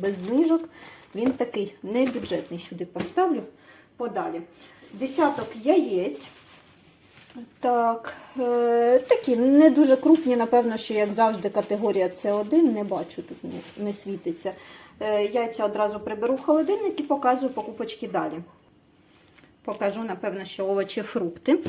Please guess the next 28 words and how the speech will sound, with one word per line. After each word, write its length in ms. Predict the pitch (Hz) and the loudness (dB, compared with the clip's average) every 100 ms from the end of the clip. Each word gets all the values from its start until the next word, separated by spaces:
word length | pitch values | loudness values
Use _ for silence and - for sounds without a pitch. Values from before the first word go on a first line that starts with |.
| - - | -10 -16
Три 240 | - 208 294 | 0 4 6
банани, 640 | 220 226 202 160 165 208 | 6 4 4 -2 -4 -4
такі 300 | 247 185 175 | -6 -10 -10
трішки 500 | - - 220 - 208 | -14 -8 -8 -4 -4
зелененькі, 800 | 196 208 220 262 440 453 - 339 330 | 0 0 2 2 2 -4 0 -2 0
але 200 | 208 220 | -2 0
як 220 | 240 196 - | -2 -4 -6
полежать, 460 | 202 233 359 320 - | -4 -2 -2 -2 -4
то 80 | 175 | -10
будуть 440 | 175 214 226 220 170 | -8 -8 -6 -6 -6
гарні. 360 | 170 - 165 170 - - - - _ | -8 -8 -12 -14 -16 -20 -20 -20 _
Лимончик, 800 | 185 269 294 185 185 - 311 320 | 4 8 8 6 -2 -4 -4 -4
син 320 | - 233 214 | -2 -2 0
дуже 280 | 196 202 202 | -2 -2 2
любить, 420 | 285 359 311 - | 4 4 2 2
і 200 | 226 240 | -4 -2
я, 220 | 214 196 180 | 2 2 2
певно, 360 | 208 196 202 | 0 -2 -2
що 240 | 180 - 180 | -4 -8 -8
чай 360 | - 202 180 | -4 -4 -4
буду 320 | 175 185 180 | -6 -8 -10
з 60 | 190 | -8
лимоном, 520 | 202 196 190 175 185 | -4 -4 -4 -8 -10
щось 280 | 196 196 180 | -8 -8 -4
захотілось. 720 | 202 202 214 214 185 170 - | -4 -4 -8 -6 -6 -6 -8
Уже 180 | 196 214 | -6 -4
у 60 | 208 | -2
нас 160 | 196 | -4